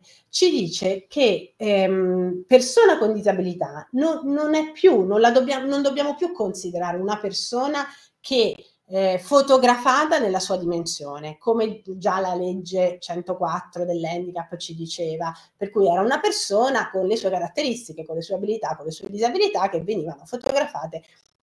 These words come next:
anche magari con strumentazione molto sofisticata come l'I C F,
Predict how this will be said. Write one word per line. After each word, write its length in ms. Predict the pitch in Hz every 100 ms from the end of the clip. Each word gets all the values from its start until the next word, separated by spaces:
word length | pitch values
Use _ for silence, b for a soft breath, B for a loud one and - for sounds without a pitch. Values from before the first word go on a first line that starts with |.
| _
anche 460 | - - - - - 50 -
magari 380 | 170 185 175 -
con 160 | 156
strumentazione 840 | - 175 170 170 165 - 190 180 175 B B
molto 400 | - 226 285 269
sofisticata 800 | 214 190 202 - 196 220 196 175
come 180 | 170 180
l'I 160 | 185 196
C 220 | - 349
F, 420 | 277 220 - 349